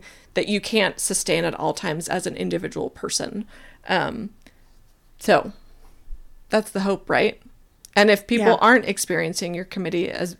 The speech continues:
Speaker 1: your community as being one that is gracious or grace-filled, then, like, are you ha-, are you living with a love ethic?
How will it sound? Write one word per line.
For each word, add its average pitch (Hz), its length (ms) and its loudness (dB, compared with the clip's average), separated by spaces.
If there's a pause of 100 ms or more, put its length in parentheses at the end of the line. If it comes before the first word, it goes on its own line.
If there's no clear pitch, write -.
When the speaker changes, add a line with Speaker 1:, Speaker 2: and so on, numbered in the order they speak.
(140)
Speaker 1:
your 180 220 0
community 190 640 0
as 165 140 -2
being 160 280 -2
one 156 140 -2
that 151 120 -2
is 156 240 -4 (280)
gracious - 460 0
or 180 140 -2
grace-filled, 165 720 0
then, 180 220 0
like, 156 320 0 (800)
are 196 280 6
you 311 260 2
ha-, 320 160 -2 (200)
are 220 220 8
you 349 280 8
living 381 360 4
with 370 120 0
a - 60 6
love 349 260 6
ethic? 453 480 4